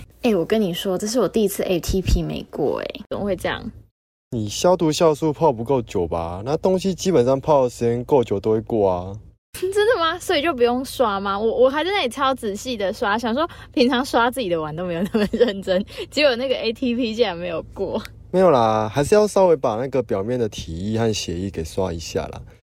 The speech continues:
Speaker 2: 只是那个A T P测试啊，它主要是测试细菌和微生物的含量，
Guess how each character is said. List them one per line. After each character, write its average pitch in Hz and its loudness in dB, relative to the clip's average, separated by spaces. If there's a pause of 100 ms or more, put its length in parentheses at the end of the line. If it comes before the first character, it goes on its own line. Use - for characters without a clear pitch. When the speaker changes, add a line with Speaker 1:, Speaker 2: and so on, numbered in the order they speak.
(200)
Speaker 2:
只 151 0
是 196 4
那 240 6
个 202 2
A 180 2
T 185 0
P 170 2
测 156 4
试 - -2
啊， 113 4
它 131 2
主 92 -6
要 107 0
是 104 -4 (480)
测 180 2
试 165 0
细 156 -2
菌 135 -2
和 135 2
微 104 0
生 110 -6
物 110 -4
的 95 -6
含 80 -10
量， 85 -6